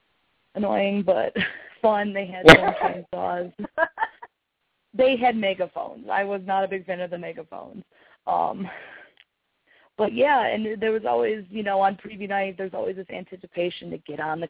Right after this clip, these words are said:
Speaker 1: con floor and be, see everything first and, you know, make a beeline for that A B C booth and see what they have in store for us. And it was, it was neat for me, like, booking it down the aisle to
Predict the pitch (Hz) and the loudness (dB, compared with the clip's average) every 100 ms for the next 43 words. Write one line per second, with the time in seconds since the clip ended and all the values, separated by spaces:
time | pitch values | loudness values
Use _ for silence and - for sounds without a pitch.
0 | - 156 - - - - 165 160 175 - | -6 -4 -4 -4 -4 -4 -4 -10 -12 -14
1 | - - _ - - 175 180 175 175 170 | -20 -20 _ -16 -10 -6 0 0 0 -2
2 | - 165 170 156 - - 160 160 - 160 | -6 -6 -8 -12 -6 -2 -2 -4 -8 -6
3 | 165 151 143 147 185 180 175 165 190 190 | 0 0 2 0 2 2 2 -2 2 4
4 | 185 185 180 180 175 170 170 180 170 185 | 4 2 0 0 2 2 0 -2 -6 -6
5 | 170 180 175 156 - 170 170 170 160 160 | -2 -2 -2 -6 -6 -8 -4 -4 2 2
6 | 165 165 - 165 170 175 170 180 - 170 | 2 -4 0 2 4 4 4 4 2 -4
7 | 165 170 - - - - - - 233 233 | -4 -8 -14 -20 -20 -20 -16 2 4 6
8 | 185 - 214 214 180 220 233 247 - 214 | 4 0 2 2 2 4 4 2 -2 0
9 | 202 196 196 185 160 160 180 170 190 185 | 0 0 2 6 4 4 0 2 4 4
10 | 180 175 175 170 170 151 160 165 165 | 4 2 2 0 -4 2 4 4 2